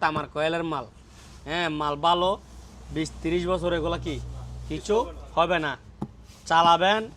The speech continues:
আর আমার জন্য দোয়া করবেন। প্রাইস দিচ্ছে একেবারে রিজনেবল। only কত টাকা? সাঁইত্রিশশো টাকায় চার পাকা জিএফসি ফ্যান, ঠিক আছে? মাল স্টক অ্যাভেলেবল, লা-,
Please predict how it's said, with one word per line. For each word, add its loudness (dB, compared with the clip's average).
আর 0
আমার 0
জন্য 0
দোয়া 4
করবেন। -6
প্রাইস 0
দিচ্ছে -10
একেবারে 0
রিজনেবল। -4
only -8
কত -2
টাকা? 0
সাঁইত্রিশশো -2
টাকায় 2
চার 6
পাকা 4
জিএফসি -2
ফ্যান, 0
ঠিক 2
আছে? 2
মাল 4
স্টক -6
অ্যাভেলেবল, 4
লা-, 6